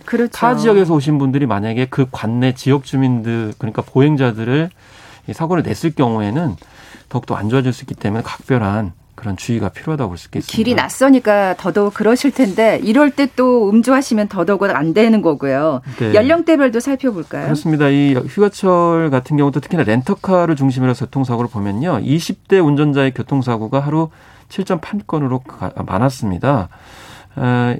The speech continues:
Speaker 2: 평상시보다 한 십 퍼센트 정도 증가한 건데 특히 렌터카를 빌려가지고 이렇게 운전하시는 이십 대가
Speaker 1: 그렇겠죠.
Speaker 2: 전체 사고의 삼십일 퍼센트를 차지했고요. 그 뒤가 삼십 대, 사십 대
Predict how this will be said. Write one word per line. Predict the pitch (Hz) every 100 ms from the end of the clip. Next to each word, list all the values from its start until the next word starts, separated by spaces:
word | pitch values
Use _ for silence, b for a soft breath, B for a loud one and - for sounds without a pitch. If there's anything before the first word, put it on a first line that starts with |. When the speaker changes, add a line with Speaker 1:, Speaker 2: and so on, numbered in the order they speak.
| 117
Speaker 2:
평상시보다 | - 185 196 160 147 131
한 | 127
십 | -
퍼센트 | 190 180 151
정도 | 143 123 120 120
증가한 | - 127 147 139 107
건데 | 90 107 160 - b b b
특히 | - -
렌터카를 | 101 135 - - 196 190 - - 180 170 160
빌려가지고 | - 139 143 135 120
이렇게 | 123 123 - 131 127 -
운전하시는 | - 107 127 120 123
이십 | 104 151 160 -
대가 | 139 110 143 214 -
Speaker 1:
그렇겠죠. | 196 196 180 -
Speaker 2:
전체 | - 123 156
사고의 | 143 127 123 127
삼십일 | 190 196 135 110
퍼센트를 | 127 165 151 127 131 113
차지했고요. | 101 95 90 139 165 -
그 | 120 120 117 - - - -
뒤가 | - 107 104 151 190 B B B B
삼십 | - 196 196 - -
대, | 101 139 196 _
사십 | - 135 139 - -
대 | - 208